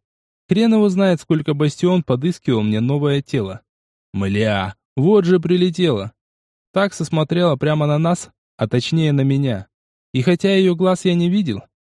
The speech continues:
это было и так очевидно. Вряд ли девушка её интересовала. "Хан, это что за образина?" У белки даже голос изменился при виде огромного матёрого зверопса.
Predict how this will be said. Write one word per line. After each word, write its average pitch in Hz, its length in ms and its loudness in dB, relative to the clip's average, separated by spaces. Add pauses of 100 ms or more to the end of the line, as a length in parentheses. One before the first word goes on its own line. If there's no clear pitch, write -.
(120)
это 110 280 0
было 123 240 2
и 120 100 2
так 156 240 -2
очевидно. 110 600 -4 (540)
Вряд 101 600 2
ли 160 160 4
девушка 160 560 2
её 160 380 4
интересовала. 123 920 0 (360)
"Хан, 208 380 -2 (240)
это 190 220 2
что 208 220 0
за 180 140 2
образина?" 170 600 0 (320)
У 113 100 0
белки 127 400 2
даже 139 300 0
голос 180 340 0
изменился 165 560 0
при 120 140 -2
виде 131 280 2
огромного 131 540 2
матёрого 110 580 0
зверопса. 113 760 -2